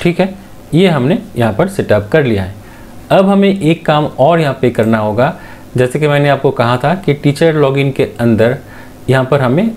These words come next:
इसकी जो यूआरएल है उसको हमें सेटअप करना होगा। तो route तो हमने create कर लिया है, अब ये वाला काम हम करते हैं। तो वो वाला जो file है वो कौन से file से वो generate हो रहा है,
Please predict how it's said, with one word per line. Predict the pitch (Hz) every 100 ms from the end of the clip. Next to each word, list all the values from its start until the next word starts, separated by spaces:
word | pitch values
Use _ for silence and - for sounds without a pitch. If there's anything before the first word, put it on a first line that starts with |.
| - - -
इसकी | 120 - 120
जो | 120 113
यूआरएल | 123 160 151 113
है | 160 185
उसको | 123 -
हमें | 117 170
सेटअप | 151 98 104 98
करना | 147 135
होगा। | 104 92 92 - - - - -
तो | 127 120 113
route | 113 127 165 165
तो |
हमने | 170 165
create | 151 135 123 -
कर | 143
लिया | 151 147
है, | 143 147 143 -
अब | 117
ये | 113 131
वाला | 131 123
काम | 123 107 104
हम | 101
करते | 101 131 -
हैं। | 92 90 - - - -
तो | 131
वो | 107 120 160
वाला | 170 170
जो | 160 170 165 147 -
file | 135 143 135
है | 127 151
वो | 143
कौन | 131 127 135
से | 156
file | 147 143
से | 143
वो | 147 135
generate | 123 127 131
हो | 131 135
रहा |
है, | 143